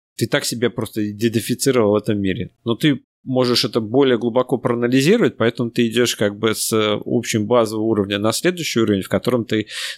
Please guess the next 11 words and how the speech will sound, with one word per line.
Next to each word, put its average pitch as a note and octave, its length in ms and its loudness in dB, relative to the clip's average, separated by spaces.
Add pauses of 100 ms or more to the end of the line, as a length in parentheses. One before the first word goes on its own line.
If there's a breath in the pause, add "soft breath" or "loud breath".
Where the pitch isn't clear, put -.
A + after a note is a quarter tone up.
начинаешь A#2+ 360 0
разбирать, A2 440 0
а G#2 40 0
по-, - 160 -6
ты - 240 -6
задаёшь G#2 320 0
себе G#2+ 140 0
вопрос, G#2+ 320 0
а G2+ 60 -2
почему G#2 380 -6
так? - 260 -4